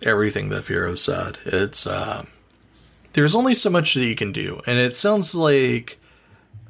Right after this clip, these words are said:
you're kind of like the giving tree in this. Your partner needs for you to present as male, so you present as male. And then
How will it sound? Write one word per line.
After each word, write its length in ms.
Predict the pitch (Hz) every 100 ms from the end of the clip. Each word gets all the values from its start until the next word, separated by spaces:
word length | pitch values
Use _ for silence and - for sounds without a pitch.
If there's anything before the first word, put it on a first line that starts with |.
| - - _ _
you're 220 | - 123 123
kind 240 | 143 139
of 80 | 127
like 220 | 120 110
the 100 | 104
giving 360 | 98 101 92 90
tree 260 | - 101
in 140 | 98 104
this. 540 | 50 - - - - _ _ _ -
Your 180 | - 127
partner 880 | 143 131 127 127 120 117 113 113 - _ _ -
needs 340 | 131 127 123 -
for 140 | 127
you 240 | 120 117
to 180 | 113 -
present 380 | 147 104 107 95
as 160 | 95 107
male, 240 | 101 92
so 280 | - 101 95
you 160 | 95
present 340 | 98 107 101 98
as 180 | 90 -
male. 380 | 95 104 104 104
And 100 | 113
then 500 | 110 117 113 113